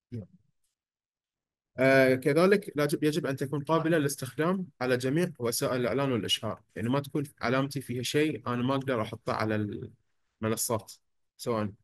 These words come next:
ك-، كإعلان أو يوم بس تدشين حق علامتي التجارية أو إلى آخره. يجب أن تكون العلامة قابلة لذلك. وآخر شيء قلنا إن هي ما تتشابه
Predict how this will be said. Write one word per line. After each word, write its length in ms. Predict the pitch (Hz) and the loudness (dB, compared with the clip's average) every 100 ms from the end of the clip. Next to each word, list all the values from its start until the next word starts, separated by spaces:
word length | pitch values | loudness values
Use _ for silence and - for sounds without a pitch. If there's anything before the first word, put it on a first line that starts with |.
| _ - | _ -10
ك-، 300 | 110 92 - _ _ _ - | -8 -8 -12 _ _ _ -6
كإعلان 1400 | 117 98 90 95 - _ _ - - 123 135 131 123 123 - _ _ _ - | -2 -2 -2 -8 -14 _ _ -6 0 4 6 4 2 -4 -12 _ _ _ -4
أو 100 | 113 | 0
يوم 220 | 123 123 113 | 2 0 0
بس 120 | 113 | -4
تدشين 480 | 123 123 107 147 135 | -4 -4 -2 -2 0
حق 200 | 123 117 | 0 2
علامتي 320 | 110 123 120 | 2 0 -4
التجارية 640 | 113 117 117 127 123 117 | -8 -2 -2 0 -2 -4
أو 120 | 78 95 | -4 -2
إلى 220 | 127 117 | -2 -2
آخره. 340 | 117 127 120 - _ _ _ - | -4 -6 -8 -10 _ _ _ -8
يجب 220 | 123 139 | -6 -4
أن 80 | 123 | -4
تكون 360 | 131 123 156 | -4 -4 -2
العلامة 640 | 160 113 131 143 156 180 185 - _ - | -2 0 0 0 0 -2 -4 -10 _ 2
قابلة 500 | 139 123 104 95 - - - - | 4 4 0 -4 -10 -20 -20 -10
لذلك. 420 | 107 101 90 - _ _ _ _ _ _ _ _ _ _ _ _ - | -6 -4 -6 -12 _ _ _ _ _ _ _ _ _ _ _ _ -2
وآخر 680 | 131 156 160 151 135 175 170 | 2 6 6 6 4 2 0
شيء 300 | - 214 202 | 6 6 6
قلنا 120 | 196 | 4
إن 80 | 208 | 4
هي 140 | 202 190 | 4 2
ما 140 | 202 | 2
تتشابه 540 | 196 185 185 180 190 | 0 0 2 2 0